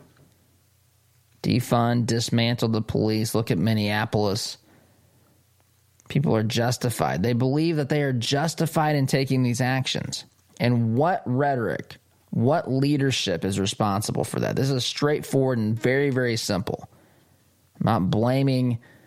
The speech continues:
all Democrats. I'm blaming certain Democratic leaders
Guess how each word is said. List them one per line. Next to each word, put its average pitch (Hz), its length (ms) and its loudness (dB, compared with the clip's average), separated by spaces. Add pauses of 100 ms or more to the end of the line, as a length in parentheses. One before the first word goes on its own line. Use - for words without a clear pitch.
(280)
all 123 240 2
Democrats. 120 760 0
I'm 107 160 2
blaming 113 360 2
certain 123 560 0 (320)
Democratic 117 680 2
leaders 127 580 0